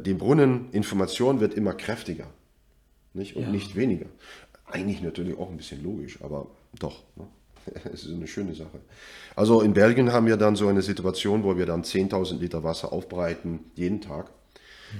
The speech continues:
Speaker 2: Mhm.
Speaker 1: Und, äh, und das kommt von einer Situation,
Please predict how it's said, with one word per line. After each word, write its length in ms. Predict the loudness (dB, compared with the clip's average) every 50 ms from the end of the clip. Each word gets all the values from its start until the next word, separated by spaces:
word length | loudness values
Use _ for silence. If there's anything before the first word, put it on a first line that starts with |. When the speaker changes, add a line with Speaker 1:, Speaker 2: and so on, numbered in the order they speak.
| -12 -6 -2
Speaker 2:
Mhm. 60 | 0
Speaker 1:
Und, 500 | 2 2 2 2 0 0 -2 -6 -6 -4
äh, 460 | -2 0 0 0 0 0 0 0 -2
und 140 | -2 -4 -4
das 160 | -4 -4 -2
kommt 200 | 0 0 0 0
von 200 | 0 -2 -2 0
einer 440 | 0 0 0 2 0 0 -2 -4 -4
Situation, 840 | -6 -8 -8 -6 -4 -4 -4 -2 -2 0 4 4 4 4 2 0